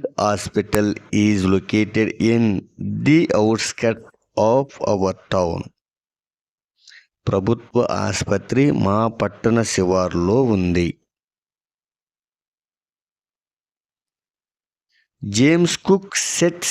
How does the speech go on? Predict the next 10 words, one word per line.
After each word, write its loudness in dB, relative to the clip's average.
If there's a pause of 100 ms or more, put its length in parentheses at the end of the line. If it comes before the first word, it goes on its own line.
sail 4 (580)
in 6 (220)
the 4 (640)
Endeavour 4 (280)
with -2 (100)
a -4 (240)
company 2 (160)
of 2 (460)
eighty-three 0 (100)
men. 0